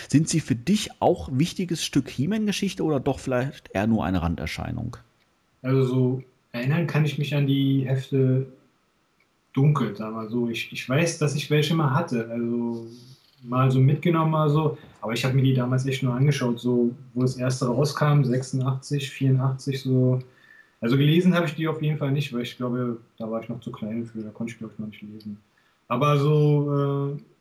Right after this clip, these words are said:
Speaker 2: dunkle Erinnerungen gibt's daran, ja. Also ich find sie, ich hab sie mir jetzt nochmal angeschaut, ihr habt sie jetzt gerade alle drin bei P E. Ich find die echt gelungen, also das ist echt Nostalgie pur, also schön gemacht so, von der Atmosphäre,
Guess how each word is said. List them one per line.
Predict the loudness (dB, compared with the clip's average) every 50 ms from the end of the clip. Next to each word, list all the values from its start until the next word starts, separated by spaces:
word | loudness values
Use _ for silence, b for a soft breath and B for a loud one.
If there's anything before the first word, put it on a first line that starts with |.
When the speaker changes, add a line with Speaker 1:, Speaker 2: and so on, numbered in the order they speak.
| _ _ _ _ _ _ _ _ _ _ _ _ _ _ -4
Speaker 2:
dunkle | -2 0 2 2 2
Erinnerungen | 4 4 2 2 2 0
gibt's | 0 -2 -4 -8 -6
daran, | -6 -6 -6 -8 -8 -10 -8 -8
ja. | -10 -10 -10 -4
Also | -2 0 2 2
ich | 2 4
find | 4 4 4
sie, | 4 2 2 4 2 2 0
ich | -4 -4
hab | -4 -4
sie | -4 -2 -2
mir | 0
jetzt | 0 -2 -4 -4
nochmal | -4 -4 -2 -2 -2 -2
angeschaut, | 0 2 2 2 2 2 2 2 2 0 -2 -6 -8
ihr | -6 -6
habt | -6 -8 -10
sie | -12 -10
jetzt | -8 -8 -10 -8
gerade | -6 -4 -2 -2 -2 -2
alle | -2 -2 -2
drin | 0 0 2 2 2
bei | 2 2 -2 -2
P | -4 -6 -6 -4
E. | -4 -4 -4 -6 -8 -8 b b b b b b b _ _ -20
Ich | -18 -12
find | -8 -8 -6 -2
die | -2 -2
echt | -2 -4 -4
gelungen, | -6 -4 0 2 2 2 0 -2 -6
also | -12 -12 -12 -12 -12 -12 -14 _
das | -18 -14 -12
ist | -12 -12 -10 -8
echt | -8 -8 -8 -6 -4
Nostalgie | -4 -4 -4 -4 -4 0 2 2 2
pur, | 0 0 0 0 0 0 0
also | -2 -8 -8 -8 -8 -8 -8 -12 -14 -16 _ _ _ _ _ _ _ _ -12
schön | -4 0 2 4 4
gemacht | 4 4 4 2 0 -2 -2
so, | -2 0 0 0
von | 0 0 0
der | 2 2
Atmosphäre, | 2 0 -2 -4 -6 -4 -2 0 2 2 2 2 0 0 -2 -2 -4 -6